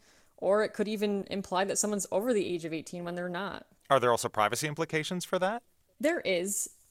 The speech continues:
Speaker 1: I mean, anything that involves giving away your government I D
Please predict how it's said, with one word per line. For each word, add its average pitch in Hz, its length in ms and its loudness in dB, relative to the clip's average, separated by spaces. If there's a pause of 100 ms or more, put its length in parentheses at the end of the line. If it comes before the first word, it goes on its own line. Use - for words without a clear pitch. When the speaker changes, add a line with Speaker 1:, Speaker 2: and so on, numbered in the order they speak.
(180)
Speaker 1:
I 202 100 2
mean, 202 180 0
anything 220 440 2
that 196 140 2
involves 170 420 0
giving 170 320 -4
away 160 360 -4
your 156 400 -6 (100)
government 165 340 -4
I 165 160 -6
D 160 480 -6